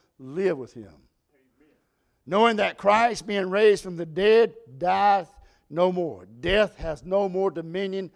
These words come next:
over him. For in that he died, he died unto sin once. You, uh, you don't have to keep coming back and getting saved and getting saved. You get saved, you just have to repent of the sin that you've done. Amen.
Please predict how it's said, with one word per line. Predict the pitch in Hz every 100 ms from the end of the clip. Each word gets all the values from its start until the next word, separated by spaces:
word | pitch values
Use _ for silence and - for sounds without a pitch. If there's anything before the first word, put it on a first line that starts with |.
| _ 165
over | 180 170
him. | 151 113 76 _ _ _ _ _ _ _ _ _ _ _ _
For | 170 180
in | 202 202
that | 190 175
he | 180 170
died, | 160 208 208 214 208
he | 160 185
died | 143 202 202 180 160 139 _ _ _ -
unto | 165 156 156 151
sin | 123 - 196 190 175 143 139
once. | 185 156 -
You, | 160 - _ _ _ _ 143
uh, | 165 - 151 _ _ _ _ _ _ _ _ _ _ _ _
you | 151 185
don't | 226 214
have | 185 214 -
to |
keep | 196 214 208 -
coming | 214 202 185
back | 202 196 170
and | 165
getting | 196 190
saved | 151 - 202 190 175
and | 165
getting | 165 196 165
saved. | 208 196 175 160
You | 214
get | 247 226 -
saved, | 220 208
you | 208
just | 202 175
have | 196 180
to | 175
repent | 165 - 208 185
of |
the | 170
sin | - 208 214 190
that | -
you've | 151
done. | 139 185 139
Amen. | 104